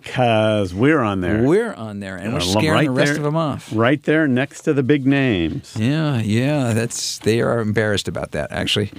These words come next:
Speaker 1: Well,
Speaker 2: Um, but thank you to Capital Public
Speaker 1: thank
Speaker 2: Radio
Speaker 1: you.
Speaker 2: for that.
Speaker 1: That's
Speaker 2: Yep.
Speaker 1: right.
Speaker 2: We are also on Napa Broadcasting. Network comes out of your Napa Valley College.
Speaker 1: Napa Valley College, where the viticulture and enology program is absolutely killer.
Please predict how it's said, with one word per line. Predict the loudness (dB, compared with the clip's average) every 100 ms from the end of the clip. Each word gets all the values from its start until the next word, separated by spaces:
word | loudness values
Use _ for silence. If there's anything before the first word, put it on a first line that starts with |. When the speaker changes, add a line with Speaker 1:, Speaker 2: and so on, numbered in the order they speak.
| -2 2
Speaker 1:
Well, | 4 2
Speaker 2:
Um, | 2 -2
but | -8
thank | -10 -6 -4 -2
you |
to | -2
Capital | 0 0 0
Public | 0 2
Speaker 1:
thank | 2
Speaker 2:
Radio | 2 2
Speaker 1:
you. |
Speaker 2:
for | 0
that. | 0
Speaker 1:
That's | 0 2
Speaker 2:
Yep. | 2
Speaker 1:
right. | 2 2
Speaker 2:
We | 2
are | 2
also | 0 0 0
on | 0 0
Napa | 0 0
Broadcasting. | 0 0 0 -2 -2 -2 0
Network | -2 -2 -2
comes | 2 2
out | 4
of | 2
your | 2 0 0
Napa | 0 -2
Valley | -4 -2
College. | 0 2 4
Speaker 1:
Napa | 4 4 2
Valley | 2 2 2
College, | 0 0 0 -2
where | 2 4
the | 4 2
viticulture | 2 2 0 -2 0 -2 2
and | 2
enology | 4 4 2 0 0 -2
program | 0 0 2 2 0 0
is | 0 0 -2
absolutely | -2 -2 -2 -2 0 0 -2
killer. | -2 -2 -2